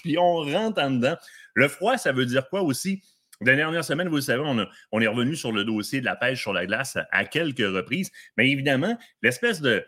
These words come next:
on peut-tu appeler ça un radoux, là ? Il a fait quatre, cinq degrés Celsius par bout. Pas chaud, pas chaud, non ? Comment, comment est-ce qu'il fait par chez vous ? Moins vingt. Dans quel coin, ça ? Luc, Luc, il fait quoi de, Luc est au Nouveau-Brunswick. Il fait combien chez vous, Luc, à matin, là ?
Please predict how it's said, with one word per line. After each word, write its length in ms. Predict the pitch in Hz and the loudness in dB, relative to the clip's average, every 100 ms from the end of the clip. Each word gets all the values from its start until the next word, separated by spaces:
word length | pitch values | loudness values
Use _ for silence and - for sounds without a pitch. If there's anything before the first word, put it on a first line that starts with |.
| - _ | -12 _
on 80 | 104 | -6
peut-tu 180 | 160 392 | -6 -6
appeler 220 | 381 208 | -4 -4
ça 120 | - 240 | -2 -2
un 180 | 117 98 | 0 2
radoux, 400 | 101 127 190 156 | 0 0 -4 -4
là ? 180 | 147 123 | -4 -6
Il 160 | 135 147 | 0 0
a 60 | |
fait 160 | 139 262 _ | 0 -4 _
quatre, 240 | 180 180 - | -2 -2 -4
cinq 540 | - - - 175 185 | -12 -8 -4 -2 0
degrés 260 | 139 120 123 | 0 0 0
Celsius 400 | 127 107 - 147 | 0 -4 -2 -4
par 180 | 104 104 | -2 0
bout. 120 | 147 - | -2 0
Pas 120 | 147 | 0
chaud, 200 | 143 240 | 2 0
pas 160 | 175 143 | 0 0
chaud, 260 | 277 240 | 2 2
non ? 220 | 180 254 | 2 2
Comment, 240 | 202 190 208 | 2 2 2
comment 180 | 180 240 | 2 0
est-ce 120 | - | -2
qu'il 120 | 294 | -2
fait 60 | 226 | 0
par 120 | 156 | 0
chez 140 | 147 | 0
vous ? 180 | 156 226 | 0 2
Moins 380 | 156 196 254 208 | 2 2 2 2
vingt. 320 | 170 233 269 - _ _ - | 2 0 0 -4 _ _ -2
Dans 140 | 127 | 0
quel 200 | 151 214 | 0 -4
coin, 280 | 165 233 294 | 0 0 0
ça ? 340 | - 220 226 180 | -2 -2 -2 -2
Luc, 300 | 107 165 285 _ | 0 0 0 _
Luc, 400 | 90 92 240 269 | -10 -2 0 0
il 40 | - | -2
fait 160 | 139 | -4
quoi 160 | 170 269 | 2 2
de, 100 | 160 | 2
Luc 420 | 98 110 113 214 | 0 0 0 0
est 140 | 160 131 | 0 0
au 40 | |
Nouveau-Brunswick. 640 | 127 131 123 117 113 180 117 | 2 2 2 2 2 -2 -2
Il 180 | 95 101 | -6 -4
fait 100 | 117 | -2
combien 320 | 180 185 302 | 0 2 0
chez 180 | - 107 | 0 -2
vous, 140 | 190 | 0
Luc, 200 | - 170 | 0 0
à 80 | 95 | 0
matin, 280 | 87 151 | -2 -2
là ? 140 | 160 | -4